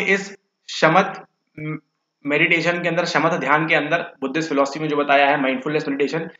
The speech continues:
इसमें क्या कहा जाता है कि आप क्या करिए, अपने experience को देखिए, ठीक है? आपके जो अनुभव है, है ना, आपके जो अनुभव हैं उनको क्या करिए, उन पे attention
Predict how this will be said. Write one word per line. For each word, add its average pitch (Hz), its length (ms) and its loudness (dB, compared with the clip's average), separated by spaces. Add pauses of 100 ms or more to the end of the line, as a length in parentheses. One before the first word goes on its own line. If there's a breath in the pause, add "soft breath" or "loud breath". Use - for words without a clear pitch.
(220 soft breath)
इसमें 202 240 2
क्या 202 100 6
कहा 175 180 4
जाता 160 260 2
है 180 120 2 (380)
कि - 160 -12
आप 160 200 6
क्या 180 120 4
करिए, 165 380 0 (140)
अपने 170 280 -2 (180)
experience 165 680 0
को 180 200 -6
देखिए, 123 440 -4
ठीक - 420 -20
है? 165 180 -4
आपके 139 320 2
जो 156 140 -4
अनुभव 139 420 0
है, 170 140 2 (480)
है 143 60 -6
ना, 185 140 0 (1400)
आपके 135 280 0
जो 151 160 0
अनुभव 143 420 2
हैं 180 240 0
उनको 160 280 0
क्या 180 120 4
करिए, 165 520 0
उन 160 200 -4
पे 190 140 4 (180)
attention 151 580 0